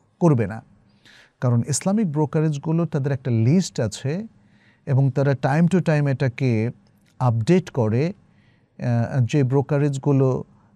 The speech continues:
আ, আ, যে, যে, আ, স্টকগুলো লেটেস্ট, আহ, তাদের যে, আহ, আহ, মনিটরিং সিস্টেম, সেখানে শরিয়া কমপ্লায়েন্ট, সেগুলোকে তারা রাখে। যেগুলো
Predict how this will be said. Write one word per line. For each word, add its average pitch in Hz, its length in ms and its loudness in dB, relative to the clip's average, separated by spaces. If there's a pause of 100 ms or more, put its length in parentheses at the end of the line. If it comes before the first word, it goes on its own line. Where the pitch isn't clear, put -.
আ, 139 80 -4
আ, 147 260 -2
যে, 139 240 0
যে, 127 320 2 (280)
আ, - 1040 -8
স্টকগুলো 139 720 2 (960)
লেটেস্ট, 151 800 6 (340)
আহ, 123 280 -4
তাদের 117 420 0
যে, 117 220 2 (560)
আহ, - 100 -10
আহ, 123 520 0
মনিটরিং 143 600 4
সিস্টেম, 123 520 -2
সেখানে 139 600 -4 (400)
শরিয়া 165 340 0
কমপ্লায়েন্ট, 190 460 -2
সেগুলোকে 127 440 0
তারা 107 200 -4
রাখে। - 360 -12 (580)
যেগুলো 165 600 4